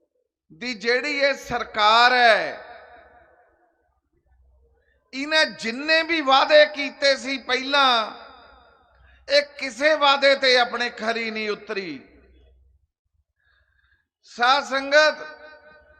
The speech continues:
ਹੁਣ ਇਹਨੇ ਇੱਕ ਪਿੱਛੇ ਜੇ ਨਵਾਂ ਸ਼ੋਸ਼ਾ ਫੜਿਆ ਸੀ ਵੀ ਘਰ ਢਾਹ ਦਿਓ। ਉਹ ਗਰੀਬਾਂ ਦੇ ਘਰ ਹੈ।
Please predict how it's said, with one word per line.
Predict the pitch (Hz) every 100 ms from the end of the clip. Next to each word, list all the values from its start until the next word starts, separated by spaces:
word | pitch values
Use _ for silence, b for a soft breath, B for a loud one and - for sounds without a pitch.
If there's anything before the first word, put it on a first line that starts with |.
| _
ਹੁਣ | 202 262 285
ਇਹਨੇ | 294 302 302
ਇੱਕ | 285 247
ਪਿੱਛੇ | 262 - 247 269
ਜੇ | 277
ਨਵਾਂ | 269 233 226 254 254
ਸ਼ੋਸ਼ਾ | 220 247 233 254
ਫੜਿਆ | 240 220 233 240 240
ਸੀ | 233 247
ਵੀ | 240 269 -
ਘਰ | 262 247 214 254
ਢਾਹ | 240 214
ਦਿਓ। | 208 196 156 - - - _ _ _ _ _ _ _ _ _ _ _ _ _ _ _ _ _ _ _ _ _ _ _ _ _ _ _ _ _ -
ਉਹ | 277 269 220
ਗਰੀਬਾਂ | 226 247 214 269 277
ਦੇ | 277 277
ਘਰ | 277 262 226 247
ਹੈ। | 262 262 247 208